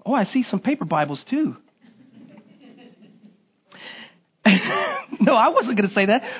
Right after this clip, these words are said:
Who said that? Okay, it's o-, I think it's okay for you to say that. It would not have been okay for me to say that. Here we, here we go. Here's the encounter that we see Zacchaeus have, uh, with Jesus, starting in verse one of Luke chapter nineteen.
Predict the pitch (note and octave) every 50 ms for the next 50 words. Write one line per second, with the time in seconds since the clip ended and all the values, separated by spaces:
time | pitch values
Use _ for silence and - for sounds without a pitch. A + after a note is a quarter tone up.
0 | - - E4+ F4+ - - - F4 E4+ C4 G3 D#3+ C3 A#2 A#2+ - - - - -
1 | - - - - - - - - A#3 - - G3 E3 E3 G3+ G#3+ - B3 G#3 -
2 | - - - - - - - - - - - - - - - - - A3 G#3+ D4
3 | D#4+ C4+ A#3 A3+ G3 - C4 B3 G#3+ F3+ G#3+ C4 D#4 C#4 - - G3+ F#3 E3+ E3
4 | E3 E3+ G3+ G#3+ A3+ G#3 G#3+ G#3+ A3 G#3 G3 F#3+ F#3 F3 D#3 - F#3 F3+ E3+ -
5 | D3+ D3 F3 G#3 F3+ - - - - - - - - - - - - - - -
6 | - D#3+ - - F3 D#3 C#3+ - G#3+ F4+ G4+ G4 - C4+ F4 F4+ F#4+ C#4+ C#4+ B3+
7 | A3 G#3+ D4+ F4+ F4 B3 - D#4+ - - C4 - - C4 C4+ C#4 C#4+ C4 B3 A#3+
8 | A#3+ A#3 A#3+ A#3+ A3 - - C4 B3 A#3 G#3+ F#3+ G3 G#3+ G#3 G#3 - B3 A#3+ A3+
9 | G#3 - - A3 G#3+ G#3 G3+ G3+ F#3+ - - _ _ _ _ _ - - F#3 F3
10 | F3 F3 D#3+ F3 F3 F#3 F3+ D3+ D3 D3 F3 F3+ E3 D3+ D3 - - F#3 F3+ F#3+
11 | F#3 F#3 F3+ E3+ D3+ F3+ F3+ F3+ F3 - - C#3+ D3+ F3 G#3+ B3 C#4 D4+ - G3
12 | F#3 F3 E3+ E3 F#3 A3+ A3+ - A#3+ G#3+ - G#3+ G3 G3+ G3+ F#3+ G3+ - A#3 G3+
13 | D#3+ C#3+